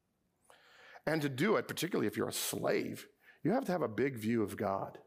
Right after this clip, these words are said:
of what God can do, of how God will vindicate you,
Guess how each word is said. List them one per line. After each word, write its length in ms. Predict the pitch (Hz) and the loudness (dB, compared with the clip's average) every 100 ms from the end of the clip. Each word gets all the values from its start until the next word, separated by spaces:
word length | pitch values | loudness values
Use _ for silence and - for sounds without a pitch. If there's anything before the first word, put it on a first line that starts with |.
| _ _ _ _ _ _ _ _ | _ _ _ _ _ _ _ _
of 80 | 117 | 0
what 160 | 147 127 | 0 2
God 280 | 131 120 - | 2 2 -2
can 360 | 131 117 113 | -4 0 0
do, 240 | 98 87 - _ - - | -2 -6 -10 _ -12 -6
of 100 | 104 | 0
how 160 | 185 | 0
God 520 | 156 151 147 143 - 131 | 2 2 0 -2 -4 0
will 260 | 139 139 | 2 2
vindicate 640 | 117 127 131 110 - 104 - | -2 -2 -2 -2 -2 -4 -2
you, 160 | 98 | -6